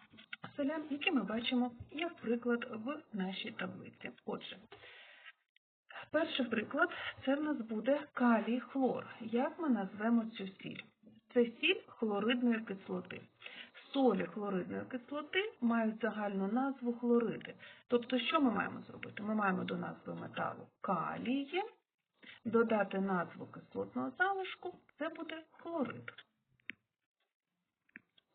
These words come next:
Відповідно, цинк хлор два, цинк хлорид, алюміній хлор три, алюміній хлорид. Наступний приклад, натрій фтор.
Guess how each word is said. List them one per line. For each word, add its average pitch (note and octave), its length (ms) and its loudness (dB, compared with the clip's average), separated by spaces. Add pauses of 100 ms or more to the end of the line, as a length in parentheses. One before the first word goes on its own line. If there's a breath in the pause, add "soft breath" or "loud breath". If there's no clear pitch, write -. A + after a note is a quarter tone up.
(460 loud breath)
Відповідно, A#3 680 6 (180)
цинк A3 360 4
хлор - 280 -4
два, - 240 -6 (140)
цинк D4 280 0
хлорид, E4 460 -6
алюміній F#3+ 640 0
хлор - 280 -6
три, C4 280 -2
алюміній F#3 480 -4
хлорид. - 500 -10 (500 loud breath)
Наступний C#4 540 -2
приклад, C#4+ 500 -4 (160)
натрій A3 840 4
фтор. - 640 -4